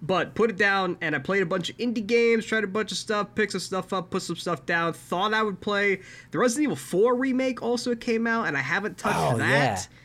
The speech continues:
Speaker 2: yeah.
Speaker 1: Uh, but I wanted to play it. So I just played a bunch of indie games until then, like, the, the first game that kicked off the summer of gaming, as I'm gonna come to call it, um, in, like, my group. I'm not sure how, like, widespread it was popularity-wise, but Remnant two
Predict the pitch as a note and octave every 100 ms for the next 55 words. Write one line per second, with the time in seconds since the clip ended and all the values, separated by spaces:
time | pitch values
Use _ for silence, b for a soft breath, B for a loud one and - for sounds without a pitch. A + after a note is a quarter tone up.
0 | B B B D#3 C3 D3 E3 A#3 A3 D3+
1 | D#3 C3 B2+ C#4+ F4 E4 C4+ G#3+ A3 E3+
2 | A3+ A3 D#3+ D#3 D3 C3+ D#3 D#3+ C3+ G#3+
3 | G3+ F3+ C#3 G#3+ A#3+ A3+ G3 F3 B B
4 | B B - E3+ D3 D3 E3+ D#3 C#3 -
5 | A#3+ A#3 A3+ E3+ A3 G#3+ F#3+ D#3+ - G#3+
6 | G3 - F3+ F3 E3 - G#3 F#3+ F3 D#3
7 | C#3 D#3+ E3 C#3+ C3 C3 C3+ C#3+ C3 B2+
8 | C3+ B2 B2+ C3+ B2 A#2+ A#2 B B B
9 | - D3+ C3+ A#2+ A#2 E3 D#3 D3 C3 B2+
10 | E3 D3+ C3+ A#2+ C3+ E3 D#3 D#3+ C#3 C#3+
11 | C3 A#2 B2+ C3 A#2 - C3 B2+ A#2+ B2
12 | B2 A2+ - B2 B2 B2 A#2 A#2 A#2 B2
13 | C3 C#3 F#3+ F#3+ F3+ - - G3 D3+ A2
14 | A#2